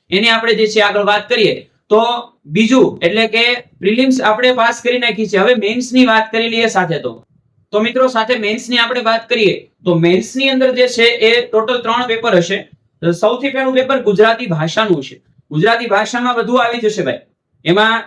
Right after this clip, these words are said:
અ, નિબંધો આવી જશે, થોડાક જોડણીના નિયમો હશે, શબ્દ સમૂહ પણ એમાં હશે, એટલે ગુજરાતીનું આખું માળખું છે એ બધું આવી જશે. સો માર્કનું પેપર હશે અને એનો સમય જે છે એ ત્રણ કલાકનો આપવામાં આવશે.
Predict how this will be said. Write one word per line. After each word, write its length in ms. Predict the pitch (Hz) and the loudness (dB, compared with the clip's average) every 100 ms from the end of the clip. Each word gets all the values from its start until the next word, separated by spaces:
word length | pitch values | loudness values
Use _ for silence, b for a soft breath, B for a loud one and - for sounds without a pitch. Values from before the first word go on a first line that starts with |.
| - | -2
અ, 100 | 165 | 0
નિબંધો 460 | 170 196 233 226 | 2 2 2 2
આવી 280 | 226 226 220 | 2 2 0
જશે, 440 | 226 220 220 220 - | 0 0 0 0 -4
થોડાક 420 | _ 175 196 196 | _ -2 -2 -2
જોડણીના 420 | 175 196 208 208 | -2 -2 0 0
નિયમો 400 | 208 214 220 214 | 0 0 0 0
હશે, 440 | 202 214 214 214 - | 0 2 0 0 -6
શબ્દ 200 | 175 185 | -10 -2
સમૂહ 320 | 208 214 220 | -2 -2 -4
પણ 140 | 214 214 | -2 -2
એમાં 240 | 214 208 | 0 0
હશે, 220 | 208 214 214 - _ _ 165 | 0 -2 -2 -6 _ _ -2
એટલે 140 | 214 | -2
ગુજરાતીનું 540 | 190 190 220 226 226 | 0 0 0 0 -2
આખું 200 | 214 214 | -2 -2
માળખું 320 | 208 202 233 196 | -2 -2 -4 -4
છે 100 | 208 | -4
એ 40 | |
બધું 240 | 196 202 | 0 2
આવી 140 | 208 202 | 2 2
જશે. 360 | 202 196 208 - _ _ - | -2 -4 -10 -14 _ _ -2
સો 160 | 226 | 0
માર્કનું 340 | 233 226 220 220 | 2 0 -2 -4
પેપર 260 | 208 220 | -2 0
હશે 200 | 214 214 | 0 -2
અને 420 | 214 - _ 180 208 | -6 -8 _ 0 2
એનો 160 | 220 | 2
સમય 300 | 202 196 233 | -2 -2 -2
જે 140 | 233 214 | 0 2
છે 120 | 220 | 2
એ 60 | |
ત્રણ 240 | 214 214 220 | 2 0 -2
કલાકનો 380 | 208 202 185 180 | -2 -2 -2 -2
આપવામાં 360 | 160 139 123 | -2 -4 -6
આવશે. 220 | 110 - | -8 -12